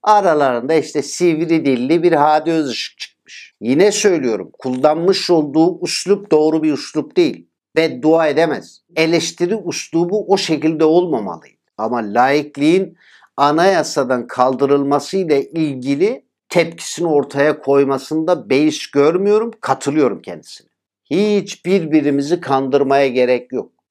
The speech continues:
Mehmet Bey, seni takipten çıkarıyorum. Hemen, hemen, hemen takipten bırak. Bir kere daha söylüyorum.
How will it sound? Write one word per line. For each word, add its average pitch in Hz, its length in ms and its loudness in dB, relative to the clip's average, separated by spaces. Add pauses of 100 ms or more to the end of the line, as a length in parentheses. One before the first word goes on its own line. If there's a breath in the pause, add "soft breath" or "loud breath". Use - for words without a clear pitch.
Mehmet 247 480 0
Bey, 233 160 2
seni 220 340 -2
takipten 202 680 0
çıkarıyorum. 170 680 -2 (380)
Hemen, 233 480 0
hemen, 320 300 2
hemen 285 280 0
takipten 190 640 -2
bırak. 120 260 -6 (220)
Bir 277 200 2
kere 208 300 2
daha 180 200 2
söylüyorum. 117 520 -6